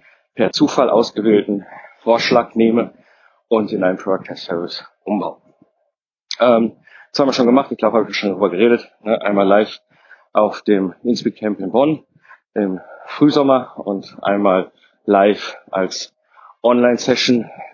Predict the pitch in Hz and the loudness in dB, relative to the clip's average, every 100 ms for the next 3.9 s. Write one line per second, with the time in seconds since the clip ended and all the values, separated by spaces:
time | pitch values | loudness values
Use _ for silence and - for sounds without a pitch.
0 | - - 110 101 90 - 110 135 127 131 | -14 -2 2 2 -2 -4 2 2 2 2
1 | 120 _ _ _ _ - - 98 98 92 | 0 _ _ _ _ -12 -2 2 2 -2
2 | 85 _ - 110 139 120 - 113 107 - | -6 _ -6 0 0 -2 -2 0 0 0
3 | 101 - 101 95 101 95 - 90 - | -2 -2 -4 -4 -6 -6 -6 -8 -10